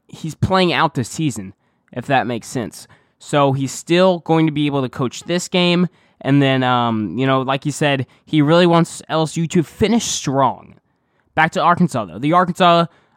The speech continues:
um, passing game, K J Jefferson,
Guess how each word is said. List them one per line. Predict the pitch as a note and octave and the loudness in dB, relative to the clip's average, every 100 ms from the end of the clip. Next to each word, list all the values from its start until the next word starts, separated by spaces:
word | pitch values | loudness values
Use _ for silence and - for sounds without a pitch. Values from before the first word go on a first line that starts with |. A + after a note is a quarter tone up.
| - | -4
um, | C3+ C#3 | 0 0
passing | - E3+ E3+ E3+ | 2 2 2 0
game, | D#3+ D#3+ D#3+ D3+ G1+ - _ _ | 0 2 2 0 -4 -20 _ _
K | - F#3 | -2 0
J | E3+ | 2
Jefferson, | D3+ F3 D#3 E3+ E3+ D#3+ D#3 | 2 0 0 -2 2 2 0